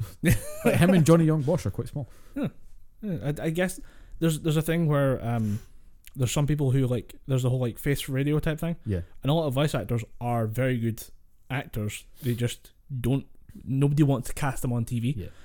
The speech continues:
Speaker 1: And I think there's a lot of very talented, it's, it's just an unfortunate, like, bias thing that people
Speaker 2: Yeah.
Speaker 1: have. Um, I don't think it's really that fair, 'cause I'm like, "Dude, have you seen half the talent these guys have? They could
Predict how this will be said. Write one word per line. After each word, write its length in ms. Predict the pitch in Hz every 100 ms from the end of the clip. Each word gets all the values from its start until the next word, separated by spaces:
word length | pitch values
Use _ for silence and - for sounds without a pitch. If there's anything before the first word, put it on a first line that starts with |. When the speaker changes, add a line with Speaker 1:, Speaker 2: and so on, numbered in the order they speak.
| - -
Speaker 1:
And 80 | 120
I 20 |
think 120 | 131
there's 100 | 120
a 60 | 123
lot 160 | 131
of 80 | 104
very 240 | 117 123 120
talented, 320 | 131 107 92
it's, 140 | 120
it's 160 | - 135
just 160 | 160 147
an 80 |
unfortunate, 340 | 127 131 127 120
like, 200 | 104 -
bias 280 | 110 110 -
thing 220 | 113 117
that 220 | - -
people 240 | - 120 120
Speaker 2:
Yeah. 100 | 165
Speaker 1:
have. 200 | 120 - - - - -
Um, 320 | - 110 107
I 120 | 90
don't 180 | 120 143
think 140 | 131 110
it's 100 | -
really 220 | 120 117 117
that 240 | 113 -
fair, 160 | 139 104
'cause 100 | 104
I'm 80 |
like, 180 | 101 -
"Dude, 220 | - 117
have 140 | - 117
you 60 | 113
seen 180 | 143
half 240 | 123 147 131
the 80 | 131
talent 400 | - 123 123 120
these 160 | 117
guys 220 | 110 110
have? 240 | - 117 120
They 80 | 117
could 180 | 110